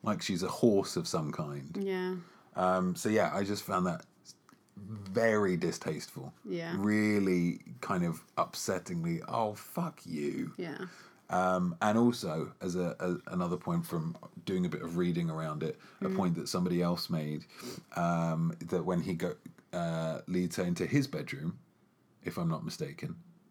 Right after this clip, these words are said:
Speaker 2: I don't know. I
Speaker 1: And they
Speaker 2: can't
Speaker 1: go into,
Speaker 2: remember,
Speaker 1: go
Speaker 2: but
Speaker 1: into his bedroom. Well, whichever bedroom they go into, it's not a bedroom for sex. Because if it's his bedroom, then he sleeps in his bedroom. If it's her bedroom, then she sleeps in her bedroom.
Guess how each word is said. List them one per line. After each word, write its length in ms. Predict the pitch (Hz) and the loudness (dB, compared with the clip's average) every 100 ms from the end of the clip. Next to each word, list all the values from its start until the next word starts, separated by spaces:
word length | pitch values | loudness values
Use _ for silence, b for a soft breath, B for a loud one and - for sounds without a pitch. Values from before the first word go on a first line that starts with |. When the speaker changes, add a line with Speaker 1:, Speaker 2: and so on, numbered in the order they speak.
| _ _ _ _ _ _ _ _ _ _ - - | _ _ _ _ _ _ _ _ _ _ -20 -12
Speaker 2:
I 120 | 180 170 | -10 -10
don't 180 | - 151 | -10 -8
know. 100 | 160 | -8
I 260 | 170 180 | -8 -6
Speaker 1:
And 100 | - | -4
they 40 | 185 | -2
Speaker 2:
can't 120 | 185 | 0
Speaker 1:
go 60 | 185 | 2
into, 220 | 175 175 | 2 0
Speaker 2:
remember, 280 | 175 175 180 | -2 -4 -2
Speaker 1:
go 100 | 98 | -2
Speaker 2:
but 60 | |
Speaker 1:
into 180 | 92 95 | 0 -2
his 180 | 92 95 | -2 -2
bedroom. 420 | - 90 82 82 | -2 -2 -2 4
Well, 340 | 113 110 - - - _ - | 6 6 2 -6 -20 _ -6
whichever 400 | 113 120 131 117 | 2 4 6 4
bedroom 340 | 110 104 101 98 | 4 4 2 0
they 80 | |
go 180 | 92 98 | 2 2
into, 460 | 92 87 82 78 76 B B B | 2 2 0 -2 -2 B B B
it's 220 | 98 92 | -6 0
not 200 | 113 107 | 2 2
a 40 | - | 2
bedroom 420 | 107 90 92 87 | 0 2 2 2
for 120 | - | 0
sex. 520 | - - - - - - _ _ _ _ _ _ _ _ - | -6 -6 -8 -16 -18 -20 _ _ _ _ _ _ _ _ -6
Because 280 | 95 101 85 | 0 2 2
if 120 | - | 0
it's 120 | 98 - | 0 2
his 160 | 120 | 2
bedroom, 420 | - 104 101 98 | 4 0 2 2
then 120 | 90 85 | 2 2
he 160 | 101 | 0
sleeps 300 | 92 90 - | 2 -2 0
in 60 | 82 | -2
his 140 | 82 | -2
bedroom. 400 | 85 82 80 82 B B - | -2 -2 -2 -4 B B -10
If 80 | |
it's 120 | 92 - | -6 0
her 180 | 101 | 2
bedroom, 360 | 87 92 85 82 | 2 0 0 -2
then 120 | 80 | -2
she 200 | 85 92 | -2 -2
sleeps 260 | 85 85 - | -2 -4 -6
in 60 | 82 | -2
her 180 | 101 | 0
bedroom. 500 | 87 78 - 73 69 | 0 -4 -6 -10 -10